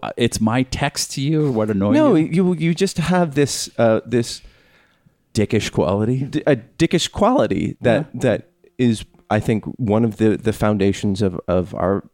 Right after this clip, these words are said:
Speaker 2: friendship, you know?
Speaker 1: You
Speaker 2: And
Speaker 1: like dick?
Speaker 2: N-, no, I mean, it's,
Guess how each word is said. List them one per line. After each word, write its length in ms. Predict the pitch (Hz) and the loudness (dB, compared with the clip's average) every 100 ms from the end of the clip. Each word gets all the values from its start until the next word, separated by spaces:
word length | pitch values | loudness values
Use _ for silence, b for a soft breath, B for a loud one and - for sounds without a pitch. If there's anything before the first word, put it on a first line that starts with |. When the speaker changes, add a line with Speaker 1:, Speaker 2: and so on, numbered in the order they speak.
| - - | -20 -8
Speaker 2:
friendship, 640 | - 180 240 - 69 - - | -2 0 0 -2 -4 -8 -6
you 160 | - 104 | -2 0
know? 260 | 104 156 147 120 | 0 0 -4 -6
Speaker 1:
You 100 | 110 | -2
Speaker 2:
And 60 | |
Speaker 1:
like 220 | 98 104 - | 0 -2 -2
dick? 320 | 92 113 - B B B | -2 -4 -10 B B B
Speaker 2:
N-, 280 | 113 - 110 | -4 0 2
no, 340 | 113 202 95 | 4 4 2
I 100 | 76 | 2
mean, 380 | 110 110 107 - | 2 2 0 0
it's, 340 | 104 - - | -2 -4 -10